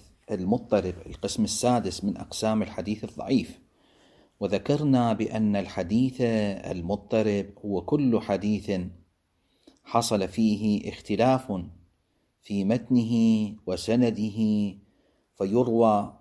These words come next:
مرة على وجه ويروى مرة أخرى على ماذا؟ على وجه آخر مخالف للمرة السابقة. وهذا الاضطراب ذكرنا سابقًا، إما أن يكون هذا الاضطراب في السند،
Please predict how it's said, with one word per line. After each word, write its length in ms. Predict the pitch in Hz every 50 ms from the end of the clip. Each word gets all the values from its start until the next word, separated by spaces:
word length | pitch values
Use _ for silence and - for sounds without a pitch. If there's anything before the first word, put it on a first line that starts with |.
| - -
مرة 840 | 95 98 104 113 110 104 104 117 113 113 - 117 110 107 104 101 - -
على 300 | - 104 98 98 95 92
وجه 540 | 92 98 123 127 127 - 131 127 127 131 127
ويروى 540 | 127 160 180 170 139 113 113 113 110 110 110
مرة 320 | 120 117 113 113 110 - -
أخرى 440 | 113 110 - - - - 127 120 113
على 240 | 117 117 113 113
ماذا؟ 360 | 110 113 113 107 110 110 110 - - - _ _ _ _ -
على 240 | 127 117 104 101 101
وجه 360 | 104 135 143 - - 113 - -
آخر 360 | 143 147 143 139 - 135 135 127
مخالف 640 | 123 123 - 156 160 160 160 156 147 151 - - _ _ _ _ _ _ _ _
للمرة 640 | - 98 110 117 113 110 - 104 101 101 110 113 110 - 131
السابقة. 640 | 123 - - - 156 151 123 98 90 - - 80 - _ _ _ _ _ _ _ _ _ _ _ _ _ _ _ _ _ _ _ _ _ _ _ _ _ _ - _ _ _ _ _ _ _
وهذا 400 | - 95 95 - 147 170 175 170
الاضطراب 720 | 160 - - 123 - - - 113 107 110 107 101 98 104 - - - _ _ _ _ _ _ _ 92
ذكرنا 460 | 95 - - 127 127 123 107 101 95
سابقًا، 680 | - - 104 95 90 87 85 87 90 110 127 143 147 143 -
إما 380 | 123 117 113 101 98 95 76 82
أن 60 | 92
يكون 440 | 92 90 85 - - 131 127 113 98
هذا 420 | 87 85 - 92 107 107 92 95
الاضطراب 540 | 90 - - 95 - - 101 110 110 101 -
في 60 | -
السند، 520 | 92 - - - 139 151 170 165 160 -